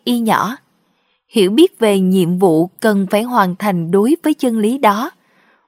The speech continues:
Và ba y nhỏ, hiểu biết rằng nhiệm vụ này đã được hoàn thành. Mười hai hành tướng Divada Sakara đã thành tựu bằng cách áp dụng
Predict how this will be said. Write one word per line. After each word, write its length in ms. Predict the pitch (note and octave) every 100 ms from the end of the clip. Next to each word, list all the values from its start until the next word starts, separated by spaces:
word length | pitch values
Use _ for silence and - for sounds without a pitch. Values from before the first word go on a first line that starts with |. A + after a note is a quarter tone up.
| _
Và 380 | F#3+ G#3 G3 F#3 - _ _
ba 320 | G3+ B3+ B3+ -
y 160 | A#3+ A#3
nhỏ, 380 | A3 F#2+ G#3 - _ _ _ _ _
hiểu 240 | G#3+ A3+
biết 180 | B3+ F#4+
rằng 380 | - A#3+ G#3 G3
nhiệm 260 | G3+ F3
vụ 200 | F#3 F3
này 280 | E3+ G#3+ F#3+ F#3 _ _ -
đã 300 | F#3 F3 A#3 B3
được 220 | G3+ -
hoàn 340 | - A3 G#3 F#3
thành. 260 | G3+ F#3 E3+ _ _ _ _ _ _ _ _ _ _ _ _ _
Mười 220 | A3+ A3+
hai 260 | A3 C4 C#4+
hành 260 | A#3+ A3 E3+
tướng 360 | A3 A#3 E4 G#4 _ _ _ _ _ _ _ _ _ _ _ _
Divada 840 | F#3 C4 C#4 B3+ B3 G#3+ A3+ A3 G#3+
Sakara 760 | - - A#3 - G#3 G#3 G3 F#3+ _ _ _ _ _ _
đã 320 | G3 G3+ G#3+
thành 280 | - A#3+ G3
tựu 360 | F#3 F3+ E3 F3 _
bằng 420 | - F#3 A3 G3+
cách 220 | F#3+ E4 - _
áp 260 | - F4+ -
dụng 380 | G3+ F3 D3+